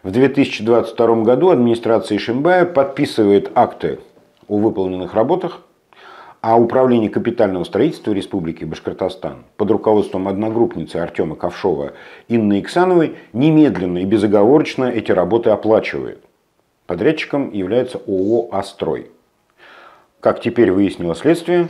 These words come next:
работы выполнены не был-, не были в полной мере, и, соответственно, возникают, а, ну, вопросы к администрации Ишимбая и к Инне Иксановой, Управлению капитального строительства Республики Башкортостан.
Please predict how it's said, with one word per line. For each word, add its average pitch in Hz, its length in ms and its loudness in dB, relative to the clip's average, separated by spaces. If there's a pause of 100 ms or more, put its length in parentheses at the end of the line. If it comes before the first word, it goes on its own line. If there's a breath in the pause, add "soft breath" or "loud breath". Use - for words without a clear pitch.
работы 107 440 -2
выполнены 123 500 0
не 113 200 -2
был-, 80 220 -2 (160)
не 113 180 -2
были 87 160 -2
в 78 100 -12
полной 87 280 -2
мере, 85 380 -8 (360)
и, 95 60 -14
соответственно, 135 520 -2
возникают, 117 580 0 (480 loud breath)
а, 95 640 -2
ну, 78 200 -12 (100)
вопросы 90 580 -2
к - 240 -6
администрации 101 800 -2
Ишимбая 120 500 -4
и 127 320 -8 (180)
к - 180 -20
Инне 95 360 -8
Иксановой, 127 580 -6
Управлению 90 480 -6
капитального 90 460 -10
строительства 80 460 -10
Республики 78 460 -14
Башкортостан. - 640 -18